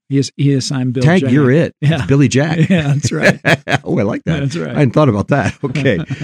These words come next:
Speaker 2: Uh, so how do we cultivate the faith in our children? Here's, here's what you do. Plant the seeds and water the seeds over eighteen years. And then you can look up after eighteen years, see what God did. Now, that's, that's my recipe. Okay, that's, that's it.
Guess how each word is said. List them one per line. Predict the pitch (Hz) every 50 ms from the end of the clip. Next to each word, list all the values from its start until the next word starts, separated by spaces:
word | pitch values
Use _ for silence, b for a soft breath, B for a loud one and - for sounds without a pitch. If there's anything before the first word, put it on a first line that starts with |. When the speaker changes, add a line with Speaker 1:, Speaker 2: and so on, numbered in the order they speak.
| 139 B B B B
Speaker 2:
Uh, | - - 123 131 131 139 151
so | 143 - 185 196
how | 190 220 247
do | 320 330
we | 285
cultivate | - - 202 190 175 180 165 165 165 156
the | -
faith | - - 156 - - - - - - -
in | 127 123
our | 117 113
children? | - - 147 131 120 98 80 71 - -
Here's, | - 127 143 135
here's | 135 139 139 131
what | 135 - -
you | 123
do. | 101 90 69 - - _ _ B B B B B B B B B B _ -
Plant | - 123 143 143
the | 165
seeds | 143 - 139 127 123 113 110 - -
and | 107 101 101
water | 98 101 110 117
the | 123 117
seeds | - - 98 92 90 80 - - -
over | - 98 87 90
eighteen | 82 90 98 - - 107 104 95
years. | 90 80 71 65 80 80 - - - - - _ _ _ _ _ _ _ _ _ _ _
And | 98 95 98
then | 98 95 90
you | 90
can | 82 104 92 92
look | 95 95 -
up | 95 73 -
after | 76 76 - - 80
eighteen | 78 71 - 80 82
years, | 80 78 80 -
see | - 92
what | 78 73 65 -
God | 78 69 65 62 65
did. | 73 92 78 - - -
Now, | 85 98 101
that's, | 110 123 143 101 -
that's | 87 92 135 156 151 - 131
my | 120 113
recipe. | 104 98 95 90 - - - - - - _ - - - _ _ -
Okay, | 85 - 110 98 87
that's, | 82 117 117 - _
that's | - - 117 127 -
it. | - 95 -